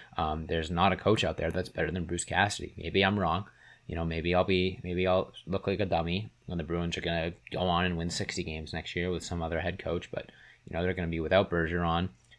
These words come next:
Uh, not, maybe not without Bergeron, sorry, but they're gonna be without Marchand till December. They're gonna be without Charlie McAvoy till December, uh, and they're gonna be having a fresh head coach. And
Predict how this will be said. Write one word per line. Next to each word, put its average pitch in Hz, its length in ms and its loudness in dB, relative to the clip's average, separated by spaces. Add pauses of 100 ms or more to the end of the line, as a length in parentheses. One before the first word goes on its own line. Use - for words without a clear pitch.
(200)
Uh, 87 100 -2
not, 90 200 -4
maybe 90 200 -4
not 73 120 -6
without - 240 -6
Bergeron, - 320 -10
sorry, - 340 -4
but 85 80 -8
they're 95 100 -2
gonna 87 100 -2
be 90 60 0
without 87 260 4
Marchand 92 420 2
till 85 220 0
December. 82 480 -2
They're 90 100 0
gonna 85 120 -4
be 82 80 -2
without 85 440 -2
Charlie 85 220 -2
McAvoy 82 460 2
till 80 160 -6
December, 82 440 -4 (340)
uh, 85 280 -6
and - 80 -2
they're 82 100 0
gonna 82 120 -2
be 85 160 2
having 85 280 0
a 80 60 -4
fresh 82 260 -2
head 80 160 -4
coach. - 300 0
And 80 160 -8